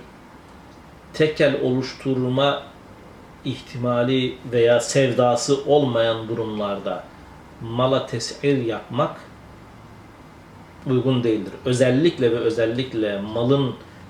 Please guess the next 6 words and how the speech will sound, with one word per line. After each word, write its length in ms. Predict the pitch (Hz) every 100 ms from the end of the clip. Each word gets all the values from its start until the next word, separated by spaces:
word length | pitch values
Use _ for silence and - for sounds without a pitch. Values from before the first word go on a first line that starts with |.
| - - -
e, 240 | 120 113 -
fiyatının 460 | 127 117 139 127 - -
artması 800 | 120 - 127 120 - 147 147 -
suni 400 | - 131 127 135
sebeplere 600 | 131 117 - 123 135 113
bağlanmamışsa. 840 | 113 113 123 117 95 90 - -